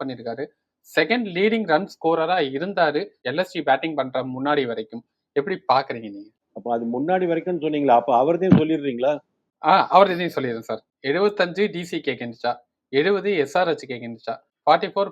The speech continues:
Speaker 1: பஞ்சாப்க்கு against-ஆ, டுவெல் வந்து மும்பைக்கு against-ஆ, ஜி டிக்கு against-ஆ அறுபத்தி ஒண்ணு.
Speaker 2: பாருங்க, அதாவது இந்த, இந்த பக்கம் இதை பத்தி பேசும்போது அங்க போதும், அந்த பக்கம் இன்னொருத்தர் கூடவே நிக்கிறாரு.
Speaker 1: ரெண்டு பேருமே
Speaker 2: ஓட்ட
Speaker 1: லெஃப்ட்
Speaker 2: தொ-,
Speaker 1: ஹேண்டர்.
Speaker 2: ஓட்ட தொப்பி அப்படி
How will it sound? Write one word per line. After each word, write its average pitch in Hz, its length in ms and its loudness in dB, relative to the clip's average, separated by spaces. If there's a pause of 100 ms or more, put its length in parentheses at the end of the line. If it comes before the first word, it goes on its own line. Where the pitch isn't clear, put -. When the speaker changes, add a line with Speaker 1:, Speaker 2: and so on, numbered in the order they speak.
Speaker 1:
பஞ்சாப்க்கு 175 340 -2
against-ஆ, 120 540 -4 (480)
டுவெல் 139 200 2
வந்து 185 320 -2
மும்பைக்கு 160 680 0
against-ஆ, 117 280 -6 (160)
ஜி 196 140 -2
டிக்கு 151 500 0
against-ஆ 127 520 0 (360)
அறுபத்தி 147 440 0
ஒண்ணு. 117 340 -10 (260)
Speaker 2:
பாருங்க, 117 520 0
அதாவது 151 460 0
இந்த, 143 220 0
இந்த 143 280 0
பக்கம் 165 340 2
இதை 160 160 2
பத்தி 160 220 0
பேசும்போது 165 500 0
அங்க 156 220 2
போதும், 165 260 -2
அந்த 143 180 0
பக்கம் 165 340 -2
இன்னொருத்தர் 151 280 0
கூடவே 160 320 2
நிக்கிறாரு. 107 440 0 (420)
Speaker 1:
ரெண்டு 208 280 2
பேருமே 214 200 4
Speaker 2:
ஓட்ட 196 120 2
Speaker 1:
லெஃப்ட் 170 180 -2
Speaker 2:
தொ-, 160 40 0
Speaker 1:
ஹேண்டர். - 320 -8 (120)
Speaker 2:
ஓட்ட 190 360 4
தொப்பி 175 420 4
அப்படி 180 320 10